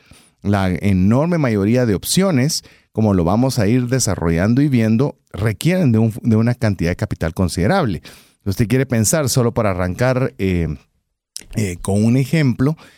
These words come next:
si usted quiere bienes raíces, pues va a necesitar poder tener suficiente para el enganche.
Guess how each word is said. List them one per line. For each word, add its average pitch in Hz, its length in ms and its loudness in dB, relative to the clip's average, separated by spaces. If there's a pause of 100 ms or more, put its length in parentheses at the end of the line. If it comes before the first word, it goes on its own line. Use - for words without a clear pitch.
(140)
si - 120 -4
usted - 160 -4
quiere 143 380 -2 (100)
bienes 123 560 0
raíces, 143 500 0
pues - 220 -6
va 90 140 -10
a 98 40 -4
necesitar 123 460 -2
poder 92 340 -2
tener 113 300 0
suficiente 104 400 -2
para 80 160 -4
el 78 80 -2
enganche. 123 480 -4